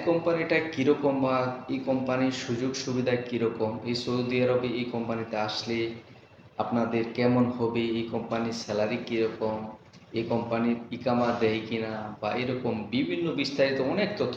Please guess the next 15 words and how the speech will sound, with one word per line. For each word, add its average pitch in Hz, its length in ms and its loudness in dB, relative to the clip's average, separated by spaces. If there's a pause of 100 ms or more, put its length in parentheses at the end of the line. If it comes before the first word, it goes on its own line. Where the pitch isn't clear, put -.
(140)
জানতে 101 240 0 (100)
চেয়েছিলেন। 101 440 -6 (580)
তো - 80 -6 (320)
এক 180 60 10 (120)
ভিডিওতে 165 380 4
আপনাদের 143 440 4
জন্য 131 160 4 (180)
সব 131 140 4 (120)
তথ্য 123 180 -2 (140)
নিয়ে 120 200 2
আসলাম। 135 260 -4 (160)
আশা - 200 -2
করি 131 140 2 (120)
ভিডিওটা 127 360 2 (120)
দেখলে 110 260 0